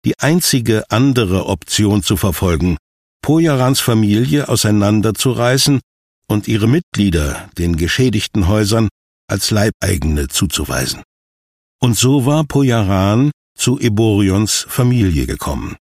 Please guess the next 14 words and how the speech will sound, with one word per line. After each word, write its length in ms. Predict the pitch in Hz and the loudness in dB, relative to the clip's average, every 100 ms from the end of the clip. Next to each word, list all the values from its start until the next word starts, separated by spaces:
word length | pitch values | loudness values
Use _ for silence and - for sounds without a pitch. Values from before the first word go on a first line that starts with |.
| _ _ _ _ | _ _ _ _
Und 320 | 110 135 - | -2 -2 -2
eine 200 | 123 120 | -2 0
lange 260 | 127 175 151 | 2 2 0
Zeit 320 | - 180 117 | 0 0 0
waren 280 | 117 107 104 | -2 0 0
seine 240 | 107 101 | 2 0
Dienste 480 | 87 139 135 - 95 | 0 0 0 -4 -4
auch 180 | 95 - | -4 -2
durchaus 580 | 120 107 110 95 80 - | -2 0 -2 -4 -4 -4
zufriedenstellend 880 | 80 - 180 127 - 65 55 57 | -6 -2 -2 -2 -4 -4 -6 -4
gewesen. 520 | - 67 76 76 78 76 _ _ _ - | -6 -4 -4 -4 -4 -8 _ _ _ -4
Allerdings 640 | 127 127 127 127 107 - | 0 0 2 2 0 -2
würde 240 | 117 123 | 0 2
Eborion 760 | 107 101 147 120 104 85 73 | 2 2 0 2 0 0 -2